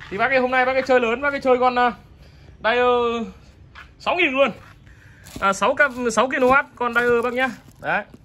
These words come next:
Thì, ờ, đây là, là, là, là toàn bộ, ờ, cái phần mà đấu lối này, em cũng quay qua cho anh, anh Hải ở Bắc Nạm, Bắc Cạn này. Đây là cổng, ờ,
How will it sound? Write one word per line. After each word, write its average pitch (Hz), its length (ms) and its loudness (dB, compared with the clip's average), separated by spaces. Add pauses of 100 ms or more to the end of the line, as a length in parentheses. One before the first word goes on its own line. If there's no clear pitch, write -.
(1300)
Thì, 185 180 -6
ờ, 185 320 2 (1000)
đây 214 120 0
là, 202 140 2
là, 190 180 2
là, 185 180 2
là 180 220 0
toàn 180 160 -4
bộ, 170 420 -4
ờ, 165 180 -4 (880)
cái 208 80 -4
phần 196 260 0
mà 175 200 2
đấu 170 160 0
lối 214 180 4
này, 262 100 4 (100)
em 208 160 -6
cũng 220 120 -10
quay 233 160 2
qua 220 240 4
cho 214 140 -6
anh, 208 140 -8
anh 214 180 -6
Hải 170 240 0
ở 127 80 -6
Bắc 233 140 -2
Nạm, 240 180 -2
Bắc - 100 -4
Cạn 208 180 0
này. 190 100 0 (720)
Đây 208 120 0
là 202 100 2
cổng, 165 240 -2
ờ, 160 160 2